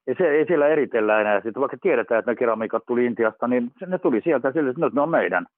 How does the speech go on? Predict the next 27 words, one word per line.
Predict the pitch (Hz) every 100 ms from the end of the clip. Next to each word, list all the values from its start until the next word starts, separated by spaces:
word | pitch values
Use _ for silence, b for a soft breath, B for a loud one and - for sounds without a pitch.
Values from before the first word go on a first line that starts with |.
| -
Ne | 143
on |
osa | 147 143
meidän | 127 98 92
kulttuuria. | 90 80 - 85 76 _ _ _ _ _ -
<laughs> | 156 - 185 - 156 185 190 196 - - - - - -
Ja | 139
se | 143
on, | 143
tää, | 156 151
tää | 147 151
kysymys | 151 165 135 135
on | 143
esitetty | 143 151 - 143
mulle | 143 139 160
ennenkin. | 196 123 110 95 127 110 85 _ _ _ _ -
Ja | 139 120 123
sanot, | 156 151 151
siihen | 156 156
on, | 151 135
siihen | 160
on | 156
joko | 147 170
vaikea | 190 143 131
tai | 135 135
helppo | 123 117 113
vastata. | 107 98 -